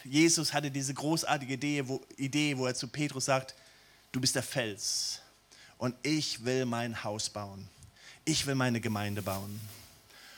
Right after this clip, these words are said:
Und das ist großartig, dass Gott uns alle gebraucht, jeden einzelnen von uns sagt, "Hey, du bist ein Gesandter.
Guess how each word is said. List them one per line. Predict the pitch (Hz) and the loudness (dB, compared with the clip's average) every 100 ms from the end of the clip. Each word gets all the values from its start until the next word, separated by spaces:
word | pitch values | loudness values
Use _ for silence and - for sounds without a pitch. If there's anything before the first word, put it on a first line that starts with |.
| - - | -14 -2
Und | |
das | 147 | 2
ist | 165 - - | 6 4 4
großartig, | 151 180 - 139 147 139 | 4 4 6 4 2 0
dass | 143 - | -2 0
Gott | 156 | -2
uns | 147 143 | -2 -6
alle | - 147 175 | -6 -6 -4
gebraucht, | 151 131 135 123 120 - | -6 -6 -6 -6 -8 -8
jeden | - 156 156 | 0 2 2
einzelnen | 143 160 151 131 | 0 0 -2 -6
von | 127 | -6
uns | 120 | -4
sagt, | 127 - | -4 2
"Hey, | 151 160 160 - - - | 4 4 0 -6 -20 -12
du | - | 0
bist | 135 - | 4 4
ein | 123 127 | 4 4
Gesandter. | 123 113 117 110 - | 4 2 2 0 -4